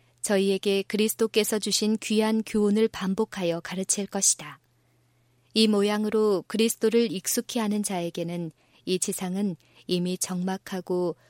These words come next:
황폐한 곳이 되지 아니할 것이다. 그것은 하늘 아버지의 집이 되고 거기에는 일찍이 사람들 가운데 사신 그리스도의 임재하심으로 가득 찰 것이다. 성경은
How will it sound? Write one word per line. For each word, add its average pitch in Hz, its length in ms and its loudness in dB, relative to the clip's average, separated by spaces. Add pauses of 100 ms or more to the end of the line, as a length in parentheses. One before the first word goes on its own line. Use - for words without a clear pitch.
황폐한 247 520 0
곳이 214 280 2
되지 202 340 0
아니할 202 400 0
것이다. 139 540 -2 (720)
그것은 208 580 2 (300)
하늘 262 320 6
아버지의 220 580 4
집이 196 260 0
되고 151 440 -6 (400)
거기에는 175 680 -2 (340)
일찍이 202 480 6
사람들 233 480 0
가운데 196 380 -2
사신 185 600 0
그리스도의 214 600 2
임재하심으로 196 880 2
가득 - 340 -6
찰 202 200 -4
것이다. - 560 -6 (2000)
성경은 247 720 4